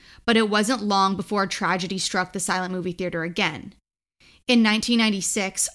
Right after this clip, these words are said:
Austin became the target of a murder plot, which was conspired by his live-in companion and theater projectionist,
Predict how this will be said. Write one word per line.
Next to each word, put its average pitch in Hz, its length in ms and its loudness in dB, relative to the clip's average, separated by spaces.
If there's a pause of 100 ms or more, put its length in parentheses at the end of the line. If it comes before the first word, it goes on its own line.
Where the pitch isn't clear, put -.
(240)
Austin 262 420 6
became 247 520 4
the 233 80 2
target 180 520 -2
of 185 100 -4
a 185 60 -4
murder 208 300 0
plot, - 500 -8 (500)
which - 220 4
was 226 180 2
conspired 214 720 2
by 202 140 4
his 196 180 -2
live-in 214 420 2
companion 185 800 -2
and 196 200 -2
theater 214 340 2
projectionist, 202 920 -2